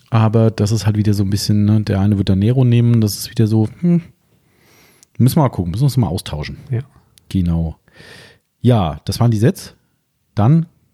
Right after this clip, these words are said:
Speaker 1: lange hat's gedauert.
Speaker 2: <laughs> Ja,
Speaker 1: Aber
Speaker 2: tatsächlich.
Speaker 1: wir, wir mussten ja auch nur einen vierzig Fuß Container ausladen. Ähm, Chipmunk X L von Microfiber Madness in der Edgeless-Version.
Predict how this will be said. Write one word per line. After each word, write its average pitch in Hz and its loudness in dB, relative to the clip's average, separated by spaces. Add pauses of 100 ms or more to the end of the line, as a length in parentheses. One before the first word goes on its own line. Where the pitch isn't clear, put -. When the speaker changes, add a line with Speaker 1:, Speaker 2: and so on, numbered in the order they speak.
(380)
Speaker 1:
lange 139 2
hat's 120 -2
gedauert. 120 -2
Speaker 2:
<laughs> - -18
Ja, 160 -2 (260)
Speaker 1:
Aber 107 0
Speaker 2:
tatsächlich. - -6
Speaker 1:
wir, 98 -4
wir 101 2
mussten 151 0
ja 131 2
auch 107 0
nur 120 2
einen 110 0
vierzig 135 -2
Fuß 156 -4
Container 131 -2
ausladen. 131 -2 (540)
Ähm, 117 2 (240)
Chipmunk 143 -2
X 131 -4
L 131 2
von 104 -4
Microfiber 107 -2
Madness 120 -2
in 113 0
der 113 0 (140)
Edgeless-Version. 95 -2